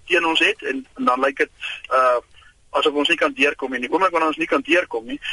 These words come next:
dan kom ons met die sogenaamde kicking game waar ons hier op die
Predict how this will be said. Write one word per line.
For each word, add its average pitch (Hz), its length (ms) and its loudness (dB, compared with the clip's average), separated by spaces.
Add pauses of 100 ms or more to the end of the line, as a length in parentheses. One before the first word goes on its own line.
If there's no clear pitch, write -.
(160)
dan - 180 2
kom 160 160 -2
ons 156 100 2
met 143 120 0
die - 80 2
sogenaamde 139 520 0
kicking 147 380 -4
game 131 240 2
waar 123 160 2
ons 123 60 -4
hier 127 160 0
op - 80 -8
die 120 240 0